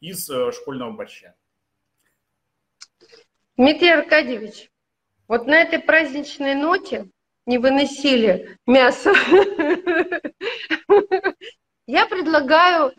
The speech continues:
Speaker 2: перейти, э, к финальной части совета доктора Еделева. А все, что мы не успели рассмотреть в более широком смысле, через неделю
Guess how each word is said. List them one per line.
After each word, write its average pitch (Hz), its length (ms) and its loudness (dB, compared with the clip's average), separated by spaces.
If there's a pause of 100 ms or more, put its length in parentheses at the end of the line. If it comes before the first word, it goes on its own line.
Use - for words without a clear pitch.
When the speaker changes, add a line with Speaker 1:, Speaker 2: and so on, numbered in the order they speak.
(280)
Speaker 2:
перейти, 302 640 -4
э, - 340 -2
к 233 80 -20
финальной 302 600 2
части 277 420 0
совета 294 460 -2
доктора 269 440 2
Еделева. 240 720 0 (380)
А 226 140 0
все, 403 200 0
что 392 200 -2
мы 349 120 0
не 339 120 0
успели 330 560 2
рассмотреть 240 920 0 (500)
в 208 80 -4
более 294 400 6
широком 294 640 4
смысле, 262 720 0 (160)
через 254 320 0
неделю 247 640 4